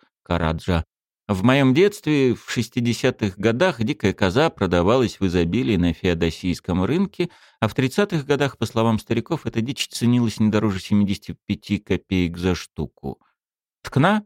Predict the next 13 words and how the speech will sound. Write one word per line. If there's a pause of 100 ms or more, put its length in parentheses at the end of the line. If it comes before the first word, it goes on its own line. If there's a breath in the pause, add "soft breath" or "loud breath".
(140)
красная
краска,
которой
татарки
по
обряду
покрывают
волосы
и
пальцы
рук
и
ног.